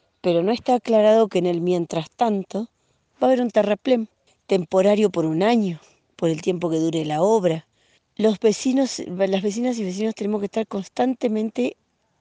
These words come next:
pendientes de, eh, ver qué hacen, qué no hacen,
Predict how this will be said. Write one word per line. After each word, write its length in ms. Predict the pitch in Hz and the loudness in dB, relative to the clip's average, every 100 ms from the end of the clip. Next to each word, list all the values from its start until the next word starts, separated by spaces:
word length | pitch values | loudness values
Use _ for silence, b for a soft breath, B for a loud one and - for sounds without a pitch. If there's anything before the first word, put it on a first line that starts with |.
| _ - | _ -4
pendientes 800 | 190 180 196 208 208 247 262 b _ _ - | -4 0 2 0 2 0 -2 b _ _ -18
de, 560 | 170 175 180 185 - - _ - | -8 -2 2 2 0 -4 _ -4
eh, 340 | 175 170 165 - | 0 0 -2 -6
ver 320 | 190 202 226 - | -2 0 0 -2
qué 240 | - 262 202 | 0 2 4
hacen, 460 | 165 - 170 156 - | 2 -4 -8 -8 -4
qué 200 | 226 233 | 0 2
no 200 | 196 175 | 2 -2
hacen, 440 | 175 - - 170 | -6 -10 -12 -12